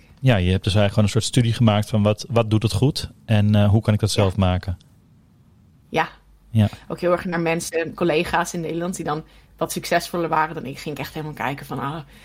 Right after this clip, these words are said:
Speaker 2: weet je, wat, wat, hoe schrijven zij precies? En ik heb, ben ook toen wel, nou, ik denk in tweeduizend twaalf begonnen met samenwerken. Was mijn eerste writing camp. Echt doodeng vond ik dat. Maar dat was, eh, heel erg cool. En daar heb ik ook wel mijn, daar heb ik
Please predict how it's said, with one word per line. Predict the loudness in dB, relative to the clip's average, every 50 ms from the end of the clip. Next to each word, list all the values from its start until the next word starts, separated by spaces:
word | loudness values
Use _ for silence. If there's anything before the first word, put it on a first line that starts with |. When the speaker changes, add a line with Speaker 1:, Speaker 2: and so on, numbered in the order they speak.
| -20 -20 _ -12
Speaker 2:
weet | -10 -10 -8 -8
je, | -8 -6
wat, | -4 -6 -6 -6 -8
wat, | -10 -2
hoe | -2 -2 -2
schrijven | -2 -2 -2 -2 -2 -2 -4 -4
zij | 0 0 0 0 0
precies? | -4 -6 -4 0 0 2 2 2 2 0 0
En | -2 -4 -4 -4 -6 -20 -20 -20 -20 -20 -20 -20 _
ik | -8 -8 -6 -2
heb, | -2 -2
ben | 0 0 0 2
ook | 0 0 -2 -2 -8 -18
toen | -12 -4 0 2 2 2 2
wel, | 2 0 0 0 0 -2 -2 -4 -8 -10 _ _ _ _ _ _ _ _
nou, | -4 -2 -2
ik | -2 0
denk | 0 0 0
in | -2
tweeduizend | -2 0 0 0 0 -2 -6 -10 -12
twaalf | -6 -2 -2 0 2 0 0 -2 -4 -8 -8
begonnen | -8 -4 -2 0 2 2
met | 0 0 -2
samenwerken. | -2 0 0 2 2 0 0 -2 -4 -4 -6 -6 -6
Was | -8 -8 -6
mijn | -4 0
eerste | 0 0 0 0 -2 0
writing | 2 2 2 2 0 -2 0
camp. | 0 0 0 0 0 0
Echt | -2 -6 -6 -2 2
doodeng | 2 4 4 2 2 0 0 2 2 2
vond | 2 0 0 0
ik | 0 -2
dat. | -2 -4 -4 -4 -6 -10 _ -20 -20 -20 -20 -20 -20 -20 -20 -20 -20 -16 -6
Maar | 0 0 2 2 0
dat | -2 -2
was, | -4 -4 -6 -4 -2
eh, | 0 2 2
heel | 2 0 0 2 2 4 4 4
erg | 2 0 -4 -8
cool. | -4 -2 -2 0 -2
En | -2 -2 0
daar | 0 2
heb | 0 0 -2
ik | -4
ook | -8 -4
wel | -2 -2 0
mijn, | 0 -2 -4 -6 -12 -18 -14 -10 -10 -10 -10
daar | -8 -6 -2 -2
heb | -2 -2 -2
ik | -6 -8 -8